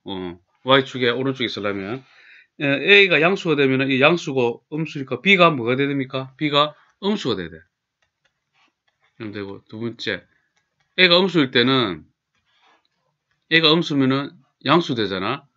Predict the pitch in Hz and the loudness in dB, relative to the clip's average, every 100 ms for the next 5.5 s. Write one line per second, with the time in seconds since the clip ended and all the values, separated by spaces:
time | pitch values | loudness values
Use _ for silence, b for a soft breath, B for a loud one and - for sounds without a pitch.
0 | _ - 117 151 165 127 113 110 101 131 | _ -8 0 2 2 -2 0 -2 -4 -2
1 | 104 135 147 110 92 82 82 _ _ _ | 0 0 -2 -6 -8 -8 -16 _ _ _
2 | _ _ 117 117 135 127 107 87 80 B | _ _ -14 -10 -6 -6 -6 -10 -10 B
3 | B B 160 185 170 - 127 135 160 170 | B B 2 2 2 -4 -4 4 4 4
4 | 170 165 175 165 135 156 139 - 151 131 | 2 2 0 -2 2 2 0 -2 0 2
5 | 131 120 131 131 | 2 0 -2 -4